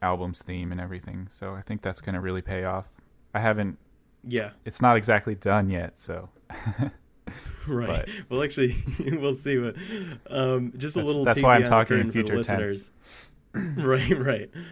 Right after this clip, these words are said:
Speaker 2: Um, just a little behind the scenes. Uh, basically, we have a, uh, Dropbox where we dump all our music in.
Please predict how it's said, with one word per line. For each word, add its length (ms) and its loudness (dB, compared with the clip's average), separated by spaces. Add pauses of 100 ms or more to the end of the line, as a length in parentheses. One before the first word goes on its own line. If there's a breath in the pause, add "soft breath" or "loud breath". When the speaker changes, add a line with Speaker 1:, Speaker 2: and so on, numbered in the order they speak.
(180 loud breath)
Speaker 2:
Um, 340 0
just 160 -6
a 40 -2
little 140 0
behind 340 0
the 60 -4
scenes. 460 -4
Uh, 220 -2
basically, 520 0
we 180 -2
have 300 -4
a, 300 -2
uh, 200 -12
Dropbox 920 -6
where 100 -8
we 160 -4 (140)
dump 220 -4
all 80 -4
our 80 -4
music 340 -6
in. 260 -2